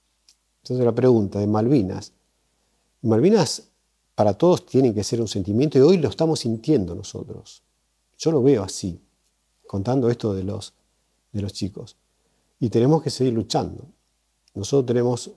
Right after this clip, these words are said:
el honor de que Luis Landicina sea el padrino de la prefectura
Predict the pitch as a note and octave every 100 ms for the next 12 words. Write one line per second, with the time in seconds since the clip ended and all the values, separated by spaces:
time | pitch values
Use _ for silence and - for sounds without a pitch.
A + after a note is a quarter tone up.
0 | - A2 A2 B2 C#3 D#3+ A#2+ G#2 G2 G2
1 | F2 - _ _ _ _ _ _ A2 B2+
2 | B2 A2+ - C3 A2 - A#2 G2+ G2+ A#2+
3 | C#3 A2+ G2+ G2+ - F#2 - B2+ B2